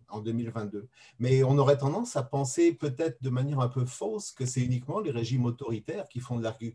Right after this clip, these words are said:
récupération. Tout à l'heure, Jean a mentionné la Russie. Euh, rappelez-vous que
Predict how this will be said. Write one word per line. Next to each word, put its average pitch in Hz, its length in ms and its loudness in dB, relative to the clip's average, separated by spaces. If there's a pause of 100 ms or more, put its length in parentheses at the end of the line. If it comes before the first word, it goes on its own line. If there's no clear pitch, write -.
récupération. 113 800 -8
Tout 127 160 -8
à 113 80 -4
l'heure, 113 200 -2
Jean 123 200 -4
a 107 60 -4
mentionné 107 580 -6 (1000)
la 139 200 2
Russie. 156 580 0
Euh, 113 180 0 (520)
rappelez-vous 139 560 4
que 151 360 4